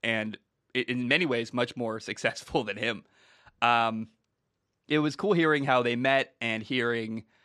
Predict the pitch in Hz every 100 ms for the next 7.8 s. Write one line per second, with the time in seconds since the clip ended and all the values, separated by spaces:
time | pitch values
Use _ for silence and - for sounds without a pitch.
0 | _ _ _ 117 - 107 107 - - 107
1 | 107 107 107 - _ _ _ _ _ -
2 | 135 143 151 151 123 127 143 143 107 123
3 | - - - 143 139 - - 131 123 113
4 | - 135 - 113 - - 147 135 127 123
5 | 120 117 - 120 120 - 113 117 107 -
6 | _ _ _ _ _ - 135 127 117 110
7 | 104 - 147 127 123 165 262 -